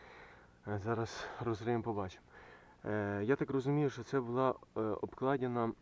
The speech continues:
м, е, піч. Якщо я не помиляюсь, це типу як кафель, так? Чи як воно там вірно називається? Е, була обкладена піч. Ну, дуже красиво, це просто капець. Я його забираю,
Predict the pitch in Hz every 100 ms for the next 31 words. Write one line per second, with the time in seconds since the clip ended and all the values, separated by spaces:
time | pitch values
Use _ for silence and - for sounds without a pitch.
0 | - 117 120 117 113 110 107 104 92 -
1 | - - - - - - - 156 156 -
2 | - - - - - - - - - -
3 | - - - - 113 - 123 113 113 110
4 | 107 98 - - - - 120 127 - 120
5 | 110 - 120 127 107 92 98 110 - -
6 | 104 - 98 90 101 95 98 98 98 98
7 | 98 92 - - - - - - - -
8 | 104 101 98 98 101 98 95 110 117 117
9 | 113 - 117 107 113 104 - 113 - -
10 | - - - - - - - - - -
11 | - - - - 110 113 110 98 101 92
12 | - 104 92 92 - - 98 - - -
13 | 104 - 104 104 104 107 95 113 117 107